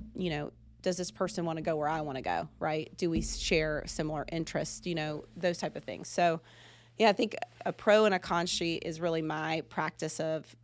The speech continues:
getting it on paper, really writing it down, um, so you can visualize it.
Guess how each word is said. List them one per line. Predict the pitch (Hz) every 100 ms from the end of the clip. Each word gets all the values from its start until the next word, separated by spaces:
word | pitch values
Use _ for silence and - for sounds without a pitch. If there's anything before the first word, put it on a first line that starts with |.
| - 190
getting | 196 214
it | 214
on | 175 165
paper, | 180 147 - 233 269 - - - -
really | 175 190 190 180
writing | 165 160 185 185
it | 160
down, | 156 151 180 254 262 - - _ -
um, | - 175 165
so | 160
you | 180 165
can | 190
visualize | 147 165 160 131 80
it. | -